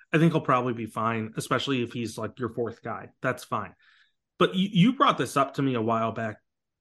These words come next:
Patrick, in talking about their bullpen and how we projected it to be one of the worst. And it's been, at least on a run prevention level, whether it's earned or not, it's been incredible.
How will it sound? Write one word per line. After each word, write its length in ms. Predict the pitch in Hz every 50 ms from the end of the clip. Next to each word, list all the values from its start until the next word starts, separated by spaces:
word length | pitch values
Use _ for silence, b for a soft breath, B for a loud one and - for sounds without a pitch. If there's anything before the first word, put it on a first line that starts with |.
| _ _ _ -
Patrick, 420 | 135 123 117 - 123 113 - -
in 120 | 139 117
talking 320 | 107 - 143 131 - 156 135
about 240 | 123 123 113 110 -
their 120 | 113 110
bullpen 500 | 104 - 113 117 131 - - 107 - - - _ _ _ _ _ _ _ _ _ _ _ _ _ _ _ _ _ _ -
and 240 | 156 147 139 131 120
how 120 | 147 139
we 140 | 131 147 156
projected 640 | 143 - 143 117 95 143 131 151 - - - 127 107
it 100 | 104 - - _ _
to 100 | - 156
be 120 | 135 135 123
one 180 | 117 127 123
of 80 | 123 110
the 80 | 107 101
worst. 520 | 107 120 113 101 - - - - - _ _ _ _ _ _ _ _ _ _ _ _ _ _ -
And 300 | 160 147 139 131 117 -
it's 260 | - 165 160 - - -
been, 440 | - 160 160 170 170 170 170 165 - _ _ _ _ _ _ _ _ _ _ _ _ _ _ _ -
at 140 | 165 165 180
least 200 | 196 185 185 196
on 100 | 180 175
a 60 | 156
run 320 | 131 139 147 160 185 180
prevention 720 | 170 - 170 135 117 135 151 190 196 - - 131 117 113 113
level, 360 | 110 101 98 107 107 120 127
whether 240 | 131 127 127 127 120
it's 140 | 113 - - -
earned 360 | 147 156 160 165 165 147 131
or 100 | 123 120
not, 420 | 117 135 175 170 120 104 107 117 - _ _ _ _ _ _ _ _ _ _ _ _ _
it's 160 | - 170 -
been 140 | - 190 196
incredible. 460 | 196 190 170 233 262 - - - -